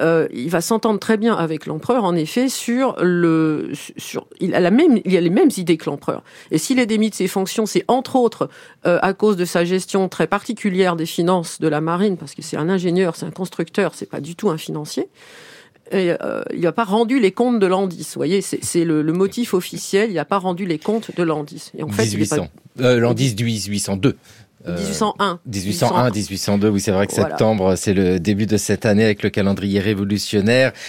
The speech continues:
Speaker 2: En tout cas, il est certain que Napoléon déclare forfait le vingt et un octobre dix-huit cent cinq à Trafalgar. Question bataille navale, ça devient plus compliqué.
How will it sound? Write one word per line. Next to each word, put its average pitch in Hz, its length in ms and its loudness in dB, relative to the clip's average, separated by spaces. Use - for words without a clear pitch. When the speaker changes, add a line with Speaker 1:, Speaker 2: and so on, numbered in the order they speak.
Speaker 2:
En 101 100 2
tout 123 100 0
cas, 120 180 4
il 104 140 2
est 107 60 2
certain 120 380 0
que - 100 -4
Napoléon 110 540 2
déclare 127 420 0
forfait 120 500 0
le 110 100 0
vingt 104 260 -2
et 120 40 0
un 110 120 2
octobre 104 400 0
dix-huit 101 340 -6
cent 92 220 -6
cinq 104 340 -4
à 107 80 0
Trafalgar. 104 800 0
Question - 320 -6
bataille 95 400 0
navale, 92 400 0
ça - 120 -6
devient 101 180 -2
plus 104 120 -4
compliqué. - 400 -12